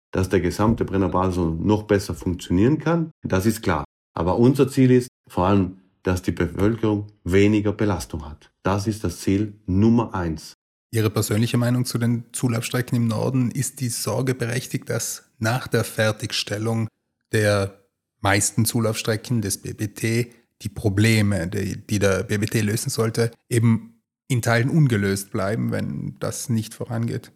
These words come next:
Speaker 1: Das Problem wird sein, dass in den Bereichen oder in den Abschnitten, wo eben die Zulaufstrecke nicht gebaut ist, dass da viele Zü-, viel mehr Züge verkehren werden. Und ich glaube, das kann nicht das Interesse sein von Gemeinden,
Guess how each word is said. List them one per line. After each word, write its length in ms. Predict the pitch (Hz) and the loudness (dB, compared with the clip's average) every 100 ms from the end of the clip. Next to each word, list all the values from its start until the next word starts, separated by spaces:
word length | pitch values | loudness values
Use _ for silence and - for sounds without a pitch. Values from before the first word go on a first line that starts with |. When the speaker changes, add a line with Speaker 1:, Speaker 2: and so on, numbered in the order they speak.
| _ - | _ -8
Speaker 1:
Das 220 | - - | -6 -2
Problem 400 | - 82 98 135 | 0 4 6 6
wird 140 | 139 | 4
sein, 280 | 127 131 139 | 4 2 4
dass 200 | 107 - | 2 2
in 120 | 95 | 4
den 480 | 95 117 131 127 127 | 6 6 4 2 0
Bereichen 760 | 101 87 92 104 95 90 80 85 | 2 2 2 2 2 0 0 -4
oder 160 | 87 87 | -2 0
in 80 | 87 | 4
den 160 | 101 | 2
Abschnitten, 640 | 92 98 - 98 - 95 90 | 2 -4 0 0 2 2 4
wo 340 | 95 90 90 | 4 4 4
eben 240 | 95 92 | 4 4
die 140 | 92 92 | 2 0
Zulaufstrecke 580 | - 104 87 98 - 92 | 4 4 4 -2 0 0
nicht 160 | 90 | 0
gebaut 360 | 85 85 95 98 | -2 2 2 4
ist, 340 | 139 151 - - | 2 0 -14 -6
dass 240 | 98 87 | -2 0
da 200 | 87 107 | 0 0
viele 400 | - - 98 131 | 0 2 4 2
Zü-, 280 | 131 95 - | 0 -4 -4
viel 240 | - 120 143 | 2 4 4
mehr 220 | 110 113 | 2 0
Züge 520 | - 92 90 117 131 - - | -2 0 2 2 0 -10 -20
verkehren 500 | - 98 - 160 113 | -8 -6 -2 0 2
werden. 360 | 82 73 76 - _ - | 0 -2 -6 -12 _ -2
Und 240 | 98 92 | 0 2
ich 80 | 95 | 2
glaube, 240 | 104 107 | 4 4
das 160 | 98 95 | 4 2
kann 160 | 127 139 | 2 2
nicht 160 | 127 | 4
das 140 | 95 87 | 2 2
Interesse 500 | 95 90 90 98 104 | 2 2 0 0 -2
sein 520 | 90 90 110 131 131 _ _ _ - | 0 0 0 0 -4 _ _ _ -6
von 240 | 95 95 | 0 2
Gemeinden, 840 | 92 92 85 101 113 117 117 117 | 4 4 4 4 4 6 4 2